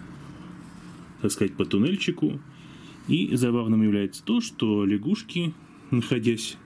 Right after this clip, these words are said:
в это время в туннеле, начинают прыгать и есть бегающих по потолку сверчков. Выглядит это очень интересно,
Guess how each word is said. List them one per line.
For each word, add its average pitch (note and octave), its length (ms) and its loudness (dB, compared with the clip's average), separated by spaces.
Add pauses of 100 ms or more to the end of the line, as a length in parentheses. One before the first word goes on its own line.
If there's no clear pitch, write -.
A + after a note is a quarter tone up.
(680)
в - 40 2
это G#2+ 160 4
время G2 220 4
в - 40 -6
туннеле, D#3+ 540 2
начинают G#2 560 2
прыгать D#3+ 480 -2 (1120)
и D#3 460 2 (1600)
есть G#2+ 580 4 (1300)
бегающих A#2 600 4
по A#2 60 0
потолку F#2+ 440 0
сверчков. A2 600 -2 (1300)
Выглядит A2 420 6
это F2+ 220 0
очень F2+ 560 0
интересно, G#2 720 4